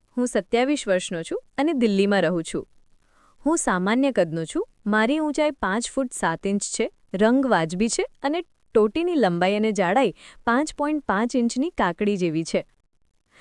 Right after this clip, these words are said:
મેં જીવનમાં ઘણી સમસ્યાઓ જોઈ છે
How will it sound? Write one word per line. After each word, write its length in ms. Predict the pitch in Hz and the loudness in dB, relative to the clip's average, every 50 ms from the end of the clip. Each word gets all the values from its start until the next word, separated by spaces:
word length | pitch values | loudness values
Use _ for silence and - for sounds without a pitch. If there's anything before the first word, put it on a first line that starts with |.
| - - _ - | -20 -12 _ 2
મેં 240 | 220 233 269 320 339 | 4 4 4 4 4
જીવનમાં 500 | 269 269 277 269 294 294 302 311 330 269 | 2 0 0 0 0 0 0 0 0 0
ઘણી 260 | 214 226 226 262 359 | 2 2 4 4 2
સમસ્યાઓ 580 | 381 - 247 190 170 175 175 - - 180 170 170 | 2 2 0 0 0 -4 -4 -2 -2 0 0 0
જોઈ 220 | 156 180 165 165 | 0 0 -2 0
છે 180 | 165 - - | -2 -4 -6